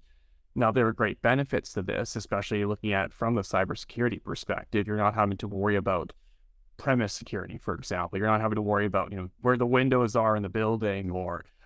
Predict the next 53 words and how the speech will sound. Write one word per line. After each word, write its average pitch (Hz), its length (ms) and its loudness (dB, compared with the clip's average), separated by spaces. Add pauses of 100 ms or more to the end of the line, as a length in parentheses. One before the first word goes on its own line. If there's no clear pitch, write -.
um, 107 300 4
access 120 440 -2
control. 98 540 -2
Do 110 120 -4
you 113 60 4
have 113 100 2
man 123 240 4
traps 101 400 -4
in 101 100 -6
place, 95 300 -4
et 113 80 -14
cetera? 107 400 0
You're 101 100 -2
not 131 140 4
having 135 180 0
to 117 80 0
necessarily 110 460 0
worry 101 180 0
about 95 200 -4
that, 104 400 4
that 117 180 4
aspect 98 400 -4
of - 160 -4
it. 120 80 2
And 98 100 -2
also 95 220 -4
someone 104 300 0
else - 140 -6
is 95 220 -8 (540)
updating 107 520 2
and 95 120 0
managing 101 380 0
a 101 40 0
lot 98 160 4
of 92 80 0
the - 60 -8
key 110 240 -2
infrastructure 107 580 -4
for - 220 -10
you. 104 80 -4
But - 100 0
on 98 80 0
the 104 80 2
other 107 160 2
hand, 92 240 -4
you 98 60 -4
don't 123 160 0
have 131 100 -4
the 123 80 -6
same 117 280 0
granular 104 400 0
control. 95 460 -2
So 98 300 -2